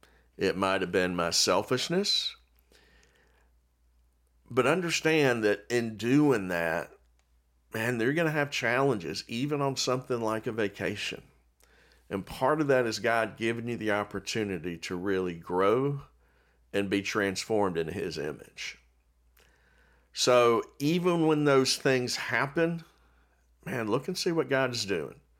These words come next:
If you remember, think about what James says, "Hey, count it all joy when you face various trials and tribulations." Even on vacation, that's still true.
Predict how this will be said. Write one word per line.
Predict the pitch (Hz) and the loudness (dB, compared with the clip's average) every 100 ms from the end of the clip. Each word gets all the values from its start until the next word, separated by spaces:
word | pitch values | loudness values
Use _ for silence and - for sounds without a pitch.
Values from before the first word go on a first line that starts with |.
| _ _ _ _ _ _ _ _ _ _ | _ _ _ _ _ _ _ _ _ _
If | |
you | 113 | -4
remember, | 113 131 139 | 0 2 2
think | 143 135 | 2 4
about | 127 117 | 4 4
what | 107 | 2
James | 117 117 117 107 | 2 2 0 -2
says, | 101 92 92 | 2 2 2
"Hey, | 113 113 104 87 | 0 0 0 0
count | - 123 | -2 0
it | 110 | 4
all | 110 113 | 4 2
joy | 107 117 113 | 2 2 4
when | 104 | 2
you | 101 95 - _ _ _ _ | -2 -8 -14 _ _ _ _
face | 120 113 101 | 2 2 2
various | 117 107 107 - | 2 2 2 0
trials | - 113 104 107 | 0 2 2 0
and | 101 | -2
tribulations." | 117 107 107 107 107 120 110 - - _ _ _ _ _ | -2 2 2 2 0 -4 -6 -14 -20 _ _ _ _ _
Even | 117 117 117 | -4 0 0
on | 104 95 | 0 0
vacation, | 90 - 92 82 - 78 | -2 0 -2 -2 -6 -6
that's | 82 - | -6 -6
still | - 76 69 | -4 -4 -6
true. | - 52 | -8 -12